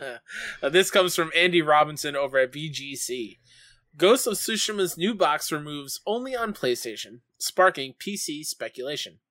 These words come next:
The new box art can be found on Amazon and PlayStation Direct with the exclusivity call-out removed, while the old ver-, version can still be viewed on this product page.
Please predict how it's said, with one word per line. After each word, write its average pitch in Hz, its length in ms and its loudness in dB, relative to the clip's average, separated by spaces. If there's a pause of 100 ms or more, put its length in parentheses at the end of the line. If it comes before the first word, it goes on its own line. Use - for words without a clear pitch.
(500)
The 147 60 -4
new 196 140 4
box 190 320 4
art 190 180 6
can 165 120 -6
be 147 80 -4
found 151 260 4
on 139 140 -2
Amazon 175 580 2
and 196 220 -2
PlayStation 131 580 -2
Direct 127 380 -4
with 127 120 -16
the 120 160 -6
exclusivity 170 720 -2
call-out 135 400 -2
removed, 123 480 -12 (320)
while 151 120 6
the 175 100 6
old 196 280 4
ver-, 175 280 4
version 156 400 0
can 131 160 -8
still 170 200 0
be 160 120 -6
viewed 131 400 -6
on 127 220 -6
this 127 200 -8
product - 460 -8
page. - 380 -16